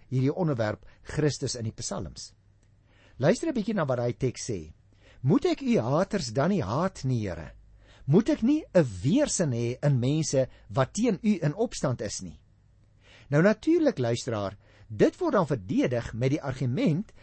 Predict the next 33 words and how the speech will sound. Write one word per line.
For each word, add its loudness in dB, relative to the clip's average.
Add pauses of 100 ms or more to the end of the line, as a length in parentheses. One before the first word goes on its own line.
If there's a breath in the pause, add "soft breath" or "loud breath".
dat 4
dit -4
hier 0
nie 0
gaan -2
om 0
'n -2
persoonlike 0
leed 0
nie, -10 (600 soft breath)
maar 4
om -2 (120)
hoon 2
en -2
smaad -2 (220 soft breath)
wat -2
die -4
saak -2
van -4
die -2
Here 0
aangedoen -4
word. -12 (180)
Maar -4 (920 soft breath)
kan -2
dit 0
nog -2
in 0
die 0
Nuwe 0
Testamentiese -2
bedeling -2
geld? -6